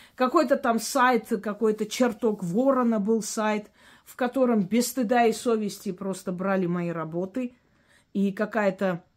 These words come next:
баба представлялась автором. Э, я попросила ребят, которые создали мой сайт, чтобы они запрет поставили, что если вы копируете, вы обязательно копируете источник. Если вы не копируете, мы имеем право,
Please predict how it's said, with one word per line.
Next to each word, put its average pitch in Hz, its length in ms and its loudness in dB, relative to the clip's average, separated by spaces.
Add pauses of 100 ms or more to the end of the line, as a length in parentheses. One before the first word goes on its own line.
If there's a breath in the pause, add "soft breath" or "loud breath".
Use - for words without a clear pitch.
(140)
баба 247 580 4
представлялась 208 960 -2
автором. 165 580 -8 (760 soft breath)
Э, 175 260 -4
я 214 180 0
попросила 277 580 2
ребят, 202 340 0
которые 190 300 -8
создали 190 500 -4
мой 175 200 -4
сайт, 160 340 -8
чтобы 180 240 -8
они 240 160 0
запрет 220 520 2
поставили, 170 520 -8
что - 180 -12
если 202 640 0 (240 loud breath)
вы 208 140 0
копируете, 240 720 -2
вы 214 120 -2
обязательно 240 400 -4
копируете 220 520 -2
источник. 170 560 -6
Если 208 200 -4
вы 220 140 2
не 214 100 4
копируете, 226 560 -2
мы 226 200 2
имеем 208 240 -2
право, 294 420 -2